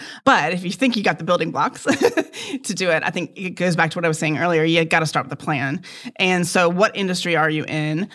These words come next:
What is your area of personal expertise and the expertise around you? And then deciding, okay, if I wanna be a thought leader, here's the certain subject areas I'm gonna be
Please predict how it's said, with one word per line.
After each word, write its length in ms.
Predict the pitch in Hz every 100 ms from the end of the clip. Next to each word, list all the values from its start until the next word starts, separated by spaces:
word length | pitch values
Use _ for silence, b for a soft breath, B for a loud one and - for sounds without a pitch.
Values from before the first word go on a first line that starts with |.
| B
What 180 | 170 220
is 180 | 226 202
your 360 | 175 170 170 -
area 320 | 170 170 165
of 80 | 160
personal 380 | 196 - 214
expertise 840 | - 156 - 160 143 - 143 233 214
and 80 |
the 80 | 165
expertise 440 | 170 165 180 - 156
around 520 | 147 160 165 208 214
you? 380 | 127 131 220 262 B 285 B
And 460 | 190 175 175 175 170
then 220 | 175 175
deciding, 720 | 165 165 190 175 170 170 - -
okay, 300 | 196 208 160
if 100 | 202
I 60 | 175
wanna 180 | 202 247
be 80 |
a 80 | 143
thought 220 | 139 139
leader, 240 | 160 170 208
here's 300 | 208 220 214
the 120 | 180
certain 400 | - 175 160 151
subject 380 | - 190 165 -
areas 360 | 160 151 165 202
I'm 120 | 170
gonna 140 | 160 147
be 320 | 147 147